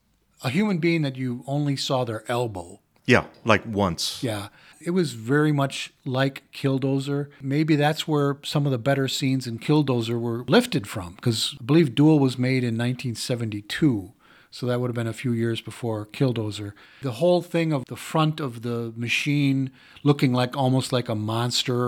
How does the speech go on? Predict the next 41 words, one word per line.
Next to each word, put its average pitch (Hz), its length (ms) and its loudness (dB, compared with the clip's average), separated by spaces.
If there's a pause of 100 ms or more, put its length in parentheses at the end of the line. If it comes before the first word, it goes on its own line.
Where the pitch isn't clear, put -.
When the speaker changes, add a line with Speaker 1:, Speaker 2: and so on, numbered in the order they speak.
Speaker 1:
or 104 140 -4
a 98 40 -8
dinosaur, 113 960 -2
Speaker 2:
Yeah. 104 320 4 (220)
Speaker 1:
a 120 40 -10
living 123 420 0
thing, 120 520 -4
and 107 260 -8 (220)
Speaker 2:
And 123 120 4
the 123 60 4
sound 139 320 6
effect. - 420 0
Speaker 1:
and 139 100 -2
the - 40 -4
sound 147 280 2
effects 143 360 -2
of 127 100 -4
the 120 160 -6
engine 127 420 -2
going, 110 220 -4
"Grrr, 110 760 0
grrr," 117 640 0
you 110 80 -6
know, 113 200 -8
and, 107 140 -10
and, 107 200 -10
and 110 320 -12
sounding 127 500 0
again 117 380 -2
like 113 260 -4
an 101 80 -6
animal 120 420 -4
almost. 120 560 -6 (440)
It 120 40 -6
was 120 120 4
Speaker 2:
Oh, 113 40 -2
oh. - 40 2
Speaker 1:
repeated 156 460 6
in 117 160 0
Killdozer, 123 580 4
and 135 100 -6